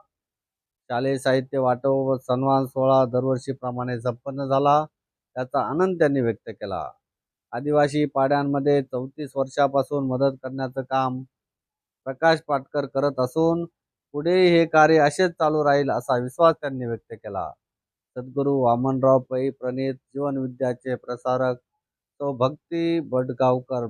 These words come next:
मॅडम यांनी विद्यार्थ्यांकडून सद्गुरू वामनराव पै यांची विश्व प्रार्थना बोलून घेतली. "राष्ट्रासाठी आपले जीवन मोलाचं आहे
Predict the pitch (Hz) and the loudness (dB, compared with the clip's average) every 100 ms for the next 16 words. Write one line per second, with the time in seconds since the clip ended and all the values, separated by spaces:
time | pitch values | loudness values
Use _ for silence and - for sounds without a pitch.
0 | - 110 120 151 135 120 120 120 117 123 | -10 -10 -4 -4 -4 -6 -6 -6 -8 -4
1 | 151 143 147 147 160 160 165 _ _ _ | -4 -2 -4 -4 -4 -6 -8 _ _ _
2 | _ - 160 156 170 175 160 139 147 151 | _ -10 -10 -2 2 4 6 4 4 2
3 | 147 143 - 139 143 139 139 131 - _ | 2 2 2 -2 0 0 -2 -4 -10 _
4 | _ _ _ _ 131 139 139 151 147 170 | _ _ _ _ -10 -10 -8 -6 -4 -4
5 | 190 165 151 139 127 135 135 123 120 123 | -4 2 4 4 2 0 0 0 -2 -2
6 | 113 113 104 92 78 _ _ _ _ _ | -4 -6 -8 -18 -18 _ _ _ _ _
7 | 117 131 - 147 139 139 131 139 131 120 | -6 -4 -4 -6 -4 -2 -2 0 0 -2
8 | 135 127 127 143 151 156 160 - _ - | -6 -6 -2 2 2 2 -4 -10 _ -20
9 | _ - 123 139 151 160 170 147 156 170 | _ -10 -4 2 4 4 4 6 6 4
10 | 180 - | 2 -4